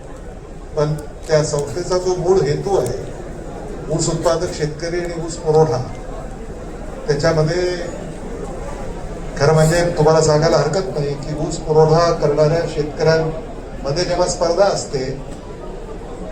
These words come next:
तेव्हा पहिलं बक्षीस या चेअरमन घेतात. आणि दुसरं बक्षीस व्हाईस चेअरमन घेतात. त्यामुळे मूळ हेतू जो आहे संस्थेचा, त्याचं देखील तंतोतंत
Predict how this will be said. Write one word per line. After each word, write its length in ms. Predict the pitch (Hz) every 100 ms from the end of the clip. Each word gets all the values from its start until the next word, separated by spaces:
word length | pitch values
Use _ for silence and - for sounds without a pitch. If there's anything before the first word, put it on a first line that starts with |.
| -
तेव्हा 200 | 147 160 156 -
पहिलं 320 | 143 156 202
बक्षीस 520 | 190 - 156 131 - - - - - - - - - - - -
या 160 | 147 -
चेअरमन 400 | - 151 196 190
घेतात. 320 | 160 151 143 - - - - - - - -
आणि 160 | 156 147
दुसरं 380 | 151 147 180 190
बक्षीस 500 | 170 - 156 - - - -
व्हाईस 280 | 147 151 180
चेअरमन 300 | 160 156 151
घेतात. 420 | 135 117 - - - - - - - - - - - - - - - - - - - - - - - - - -
त्यामुळे 280 | 160 190 190 -
मूळ 240 | 185 226
हेतू 320 | 165 165 - 233
जो 100 | 214
आहे 200 | 180 160
संस्थेचा, 640 | 165 151 - 151 139 127 123 -
त्याचं 380 | 139 - 165
देखील 380 | 151 147 190 -
तंतोतंत 640 | 160 - 160 156 196 202